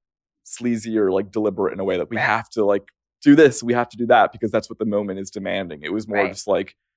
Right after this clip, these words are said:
Speaker 1: these are the stories we want to tell.
Speaker 2: Yeah.
Speaker 1: And, um, there happened to be stories about, like, Black teens. There happened to be stories about, you know, queer teens and, like, and on different, you know, different journeys. And so it, yeah, it came about in a really natural way, and it,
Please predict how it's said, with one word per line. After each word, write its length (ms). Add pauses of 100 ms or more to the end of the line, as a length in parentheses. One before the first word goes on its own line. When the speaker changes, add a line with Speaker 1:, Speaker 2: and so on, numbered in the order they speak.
(160)
Speaker 1:
these 160
are 80
the 100
stories 440
we 120
want 260
to 80
tell. 460
Speaker 2:
Yeah. 260 (200)
Speaker 1:
And, 420 (120)
um, 380 (320)
there 100
happened 240
to 20
be 80
stories 360
about, 220
like, 100 (120)
Black 240
teens. 340
There 80
happened 180
to 40
be 60
stories 280
about, 360
you 100
know, 80
queer 300
teens 560
and, 100
like, 360 (960)
and 180 (160)
on 140
different, 320 (100)
you 80
know, 260 (880)
different 320
journeys. 680
And 180 (600)
so 260
it, 160
yeah, 160
it 100
came 160
about 240
in 80
a 40
really 220
natural 460
way, 240
and 100
it, 140